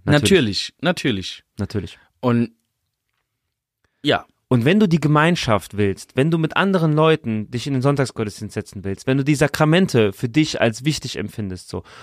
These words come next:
Speaker 2: und all diese Dinge, dann bist du Mitglied der katholischen Kirche.
Speaker 1: Aber findest du nicht, dass die katholische Kirche dann auch anfangen muss, äh, ähm, mehr Bilder und sowas zuzulassen, mehr Bilder zu predigen und den Leuten zu sagen, ey, ihr habt richtig viel Freiheiten in eurem Glauben.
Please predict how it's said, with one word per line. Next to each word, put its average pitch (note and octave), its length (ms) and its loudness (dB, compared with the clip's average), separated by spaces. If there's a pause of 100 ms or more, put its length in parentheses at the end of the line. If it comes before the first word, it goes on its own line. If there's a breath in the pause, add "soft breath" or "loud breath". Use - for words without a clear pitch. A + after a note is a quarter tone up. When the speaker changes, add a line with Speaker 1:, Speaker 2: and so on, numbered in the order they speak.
Speaker 2:
und C#3 180 -2
all A3+ 220 4
diese F3 260 0
Dinge, C3+ 240 2
dann A#2+ 140 2
bist - 180 -6
du F3+ 40 2
Mitglied C3 280 0
der D3 80 -2
katholischen D#3 380 -6
Kirche. - 80 -8
Speaker 1:
Aber A#2 160 0
findest D3+ 340 0
du B2+ 60 2
nicht, E3 160 2
dass D#3 160 -2
die A2+ 160 -2
katholische B2+ 500 -2
Kirche B2+ 600 2
dann G#2+ 200 2
auch G2+ 320 0
anfangen A#2 480 2
muss, A2+ 300 0 (220)
äh, G2+ 320 2 (640 loud breath)
ähm, G2 340 -4 (880)
mehr A2 540 0
Bilder C#3 680 2
und A#2+ 140 -6
sowas A#2 320 0
zuzulassen, B2 540 -2
mehr A2+ 140 2
Bilder B2+ 280 2
zu - 140 -10
predigen C#3 520 0
und A#2 240 -4
den A2 100 0
Leuten A2+ 300 2
zu A#2 140 -6
sagen, A2 280 2
ey, A#2 180 0
ihr G#2+ 160 4
habt - 240 -4
richtig A2+ 340 0
viel E3 160 0
Freiheiten F#3 720 0
in G#2 100 4
eurem G2 340 0
Glauben. F#2 460 0